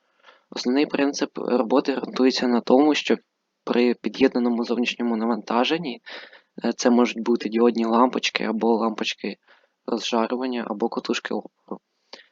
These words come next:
та різниці температур, е, на границі між двома різними напівпровідниками виникає напруга.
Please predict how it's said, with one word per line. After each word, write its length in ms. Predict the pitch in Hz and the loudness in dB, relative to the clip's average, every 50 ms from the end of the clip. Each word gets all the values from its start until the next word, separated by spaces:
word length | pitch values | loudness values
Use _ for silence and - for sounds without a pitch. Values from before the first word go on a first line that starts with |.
| _ _ _ | _ _ _
та 140 | - 127 123 | 0 2 2
різниці 500 | 120 123 120 - 127 127 127 123 - 101 | 2 0 0 0 0 0 0 0 -4 -6
температур, 720 | - - 113 110 - 113 127 123 113 - - 127 127 - - | -8 -8 -6 -6 -4 -2 -2 -2 -2 0 -2 -2 0 -2 -4
е, 200 | - _ - 117 | -8 _ -10 -8
на 360 | 110 110 107 110 113 117 113 | -8 -6 -6 -4 -4 -6 -6
границі 500 | 117 - 113 120 123 123 117 - - 113 | -6 -6 -4 -2 -2 -2 -2 -4 -6 -6
між 200 | 113 113 113 101 | -6 -6 -6 -6
двома 420 | 104 113 117 117 117 120 110 - 50 50 | -6 -6 -4 -4 -4 -4 -4 -6 -8 -10
різними 500 | - - 127 123 113 104 110 107 107 104 | -6 -4 -2 -2 -2 -4 -6 -8 -8 -8
напівпровідниками 920 | 107 104 - 117 110 - - 113 110 110 - - 113 - 113 127 147 151 | -10 -8 -8 -8 -8 -8 -6 -4 -4 -4 -6 -8 -4 -2 -2 -2 -2 -4
виникає 460 | 143 120 113 113 107 - 117 123 123 | -6 -6 -6 -6 -6 -4 -4 -2 -2
напруга. 480 | 123 123 120 120 - 117 110 104 104 107 | -2 -2 -2 -4 -4 -4 -4 -6 -8 -12